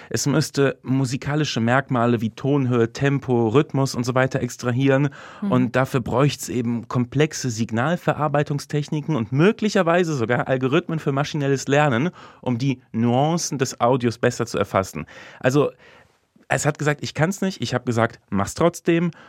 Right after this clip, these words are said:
Speaker 1: Und du hast ja gehört, wie gut's geklappt hat. Gar nicht. Und was ich da praktisch draus ein bisschen lese, ist, Chat G P T beim Programmieren scheitert an den wirklich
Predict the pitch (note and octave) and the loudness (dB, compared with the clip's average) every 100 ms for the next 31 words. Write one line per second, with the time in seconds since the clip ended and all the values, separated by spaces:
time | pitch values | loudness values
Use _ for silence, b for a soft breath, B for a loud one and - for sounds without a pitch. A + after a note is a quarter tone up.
0 | B - B2+ B2 A#2+ - _ - A2+ G#2 | B 2 4 4 0 -8 _ -6 -2 0
1 | A#2 A#2+ A2 A2 A2+ A2 - G#2+ A2+ A2 | 0 2 2 2 2 0 -2 -2 -2 -2
2 | G2+ - E2+ - F2+ - G#2 A#2 F#2+ C3 | -4 -4 -6 -6 -10 0 4 4 4 0
3 | - - - C3 C3 - - B2+ A2 B2+ | -4 -6 0 2 2 -2 -10 -12 -6 -2
4 | C3 E3 - D#3 D#3 D#3+ C#3 - - _ | -2 -2 -4 -4 -4 -4 -4 -8 -14 _
5 | A3 A#2+ C3+ D3 - - A2+ C3+ E3 C#3+ | -12 0 2 2 -2 -6 -4 -4 0 2
6 | D3 D#3+ C#3+ C#3+ - - B B B B | 2 2 2 0 0 -10 B B B B
7 | - - D3 - D#3 C3 - - D3+ D#3 | -2 0 2 0 -4 -6 -6 -2 0 0
8 | - _ - A#2 A#2+ B2+ A#2+ B2 C3+ C#3 | -2 _ -2 -2 0 0 2 2 2 0
9 | - - A#2+ C#3 D3+ C3+ B2+ A2+ G#2+ G2+ | -4 -4 -2 -2 -2 -4 -2 -2 -4 0
10 | A#2+ C3 A#2+ A2+ - | 0 0 -2 -4 -4